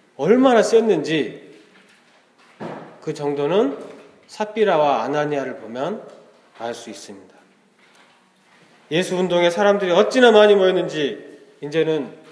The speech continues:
제자들이 다 감당할 수가 없을 그런 규모가 됐어요. 그래서 관리 운영을 할 집사들을 일곱 명을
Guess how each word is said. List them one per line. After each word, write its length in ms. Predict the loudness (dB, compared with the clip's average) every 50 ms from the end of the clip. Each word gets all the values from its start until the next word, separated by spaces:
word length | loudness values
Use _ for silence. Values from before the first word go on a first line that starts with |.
| -20 -18 -10
제자들이 460 | -8 -4 -2 -2 -2 -2 -2 -6 -6
다 200 | -4 -4 -4 -4
감당할 500 | -4 -6 -4 0 2 4 4 4 2 0
수가 260 | -4 -4 -2 0 0 0
없을 640 | 0 -2 -4 -4 -4 -4 -6 -10 -14 -20 -20 -20 -20 -18 -10 -6
그런 240 | -4 -4 -4 -6
규모가 380 | -6 -8 -6 -6 -4 -6 -6 -6
됐어요. 320 | -10 -14 -16 -16 -18 -18 -18 -20 -20 _ _ _ _ _ _ _ _ -14
그래서 580 | -10 -10 -6 -2 0 0 0 0 -2 -8 -14 -16 -18 -20 -20 -20 -20 _ _ _ _ _ _ _ _ _ _ _ _ _ _ _ _ _ _ _ _ _ _ _
관리 400 | -8 -2 2 2 4 4 6 6
운영을 580 | 6 6 8 8 8 8 8 6 4 2 0 0
할 460 | 0 0 0 -2 -4 -6 -10 -14 -20 -20 -20 -20 _ _ _ _ _ _ _ _ _ _ _ _ _ _ _ _ _ _ _ _ _ _ _ _ -18
집사들을 840 | -16 -16 -10 -4 -2 0 0 0 0 0 2 2 2 2 -2 -8 -8
일곱 260 | -8 -6 -2 -2 -2 0
명을 440 | 0 0 -2 -2 -2 -6 -8 -10